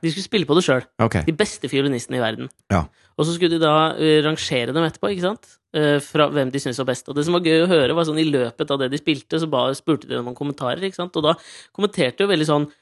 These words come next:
Speaker 1: eh, kategorisk at dette jeg spiller på nå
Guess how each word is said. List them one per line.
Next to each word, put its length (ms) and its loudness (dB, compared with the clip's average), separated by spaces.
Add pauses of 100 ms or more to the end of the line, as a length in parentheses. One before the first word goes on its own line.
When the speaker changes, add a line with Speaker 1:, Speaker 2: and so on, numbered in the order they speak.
(340)
Speaker 1:
eh, 520 4
kategorisk 720 2
at 160 -4
dette 540 -2 (180)
jeg 140 0
spiller 200 2
på 80 2
nå 160 4